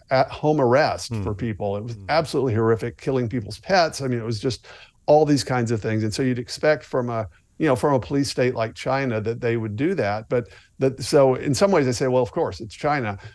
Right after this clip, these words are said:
Speaker 1: Um, but what was really frustrating to me was that countries that cl-,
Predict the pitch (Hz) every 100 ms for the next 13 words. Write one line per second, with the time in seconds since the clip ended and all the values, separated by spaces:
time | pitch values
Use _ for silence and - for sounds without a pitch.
0 | _ - 120 117 120 - 147 - - 147
1 | 143 - 147 131 220 208 147 147 147 -
2 | _ _ _ - 202 - 190 151 131 131
3 | 135 160 131 113 107 - - 143 135 127
4 | 107 113 -